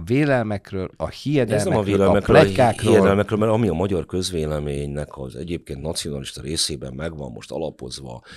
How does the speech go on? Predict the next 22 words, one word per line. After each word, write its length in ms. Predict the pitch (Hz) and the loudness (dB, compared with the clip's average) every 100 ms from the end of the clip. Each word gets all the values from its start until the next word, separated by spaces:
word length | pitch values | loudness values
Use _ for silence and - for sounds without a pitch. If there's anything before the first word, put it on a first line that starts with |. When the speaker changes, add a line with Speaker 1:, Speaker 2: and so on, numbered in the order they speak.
| - | -20
Speaker 2:
az 140 | - - | -14 -6
orosz-ukrán 680 | 90 87 - 76 78 71 62 | -4 -2 -4 -8 -10 -10 -10
konfliktusban, 920 | 73 76 - 71 - 65 64 53 - - - - | -10 -10 -10 -12 -12 -14 -14 -16 -18 -20 -20 -16
ö, 240 | - 71 65 | -12 -10 -10
orosz 260 | - 78 92 | -8 -4 -2
barátság 520 | 101 117 120 - 110 | 0 -2 -2 -4 -4
van, 100 | 110 | -4
az 120 | 101 | -4
többek 280 | - 110 73 | -2 -2 -4
közt 240 | - 71 - | -8 -8 -6
ilyen 200 | 80 73 | -6 -6
ügyekben 420 | 76 69 69 58 | -6 -8 -10 -12
áll 240 | 64 64 - | -12 -12 -8
össze, 480 | 90 - - 127 127 - | -2 0 2 0 -4 -12
hogy 100 | - | -6
az 100 | 85 | -4
oroszok 380 | 92 65 - - | -2 -4 -6 -8
azok, 440 | - 95 110 110 - - - | -6 -4 -2 -4 -6 -20 -4
amelyek 500 | - 95 69 60 - | 2 2 0 -6 -8
egyébként 560 | 82 85 80 87 82 | -6 -4 -6 -4 -6
szívükön 560 | - - 98 76 - - | -4 -4 -4 -4 -8 -14
viselik 540 | - 78 85 78 78 | -10 -8 -6 -4 -6